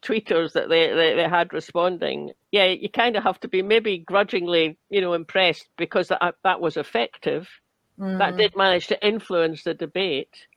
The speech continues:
Speaker 1: But I don't suppose those banks of people are, were Scottish, and I don't suppose they had a vote. You know, they were just, they were just there doing a job.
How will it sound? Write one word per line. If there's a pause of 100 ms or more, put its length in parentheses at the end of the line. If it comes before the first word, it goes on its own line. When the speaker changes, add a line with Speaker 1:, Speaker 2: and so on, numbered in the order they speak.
(180)
Speaker 1:
But
I
don't
suppose
those
banks
of
people
are, (280)
were
Scottish,
and
I
don't
suppose
they
had
a
vote.
You
know,
they
were
just,
they
were
just
there (100)
doing
a
job.